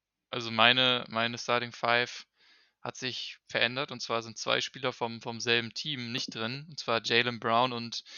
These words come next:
äh, Jason Tatum. Aber genau wie bei dir, wenn man mich heute fragt,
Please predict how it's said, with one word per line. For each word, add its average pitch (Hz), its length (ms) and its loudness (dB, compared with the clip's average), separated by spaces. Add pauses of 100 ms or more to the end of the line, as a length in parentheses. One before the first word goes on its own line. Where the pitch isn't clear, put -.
(460)
äh, 113 160 2
Jason 117 300 -2
Tatum. 131 340 4 (240)
Aber 117 160 4
genau 131 220 6
wie 131 60 -2
bei 123 120 4
dir, 135 240 2
wenn 127 100 0
man 127 120 2
mich 120 140 -4
heute 131 180 2
fragt, 127 540 2